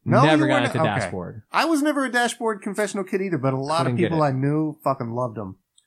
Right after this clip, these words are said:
Speaker 2: Yeah, same here.
Speaker 1: I just
Speaker 2: And Taking Back Sunday. Dashboard and Taking Back
Speaker 1: Yeah,
Speaker 2: Sunday
Speaker 1: I
Speaker 2: always
Speaker 1: like
Speaker 2: came up, and they're like,
Speaker 1: a
Speaker 2: "Why
Speaker 1: few
Speaker 2: don't you like that? You like everything else." I'm like, "I don't know."
Speaker 1: I've tried.
Speaker 2: Yeah, same here.
Speaker 1: I'm in the same boat with both those bands.
Speaker 2: Yeah.
Speaker 1: Like,
Speaker 2: Mm.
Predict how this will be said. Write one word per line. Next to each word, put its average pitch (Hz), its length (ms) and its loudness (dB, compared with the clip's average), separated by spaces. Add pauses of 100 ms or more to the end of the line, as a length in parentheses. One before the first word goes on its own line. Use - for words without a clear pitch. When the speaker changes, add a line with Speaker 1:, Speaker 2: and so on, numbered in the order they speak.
(440)
Speaker 2:
Yeah, 143 520 2
same 143 300 2
here. 139 240 8
Speaker 1:
I 120 40 4
just 123 120 0
Speaker 2:
And 156 160 4
Taking 196 260 4
Back 185 180 2
Sunday. 98 520 -4
Dashboard 190 680 0
and 160 140 0
Taking 165 340 -2
Back 147 180 4
Speaker 1:
Yeah, 170 120 2
Speaker 2:
Sunday 147 300 2
Speaker 1:
I 120 120 4
Speaker 2:
always 226 140 2
Speaker 1:
like 294 120 4
Speaker 2:
came 143 180 4
up, 127 180 4
and 135 80 -4
they're 127 60 0
like, 127 100 0
Speaker 1:
a - 40 -4
Speaker 2:
"Why 165 200 2
Speaker 1:
few 247 80 2
Speaker 2:
don't 208 120 -2
you 196 60 -8
like 196 220 -2
that? 220 220 0
You 165 100 0
like 190 180 0
everything 180 340 -2
else." 180 200 -4
I'm 151 80 -8
like, 151 200 -8 (380)
"I 123 160 -10
don't 107 180 -6
know." 104 320 -8
Speaker 1:
I've 156 180 0
tried. 185 460 0 (120)
Speaker 2:
Yeah, 131 380 0 (140)
same 165 240 0
here. 180 200 0
Speaker 1:
I'm 139 140 0
in 156 80 0
the 135 60 0
same 147 280 -4
boat 143 220 0
with 113 120 -8
both 131 220 -2
those 107 180 -8
bands. 139 540 -2
Speaker 2:
Yeah. 127 60 -4
Speaker 1:
Like, 131 100 2
Speaker 2:
Mm. 123 180 -4